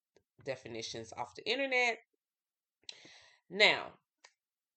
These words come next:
here is some s-, Bible study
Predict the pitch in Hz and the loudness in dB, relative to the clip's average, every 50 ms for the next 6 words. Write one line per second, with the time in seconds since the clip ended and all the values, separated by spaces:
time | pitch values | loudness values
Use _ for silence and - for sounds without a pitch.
0 | _ _ _ _ _ - - 190 226 226 240 269 262 - 202 202 185 175 180 170 | _ _ _ _ _ -16 -6 0 2 2 2 2 4 4 6 6 8 8 8 6
1 | 165 170 165 - - - - - - 185 165 165 160 156 156 151 151 151 - - | 6 4 2 0 -10 -14 -10 -4 0 0 2 2 2 2 0 0 -2 -6 -8 -10
2 | - - - - - _ _ _ - 143 170 175 180 190 185 208 202 - - 190 | -12 -10 -10 -12 -14 _ _ _ -4 2 6 8 8 8 8 4 -2 0 2 2
3 | 175 170 170 175 175 185 190 185 | 2 2 2 -2 -4 -4 -6 -10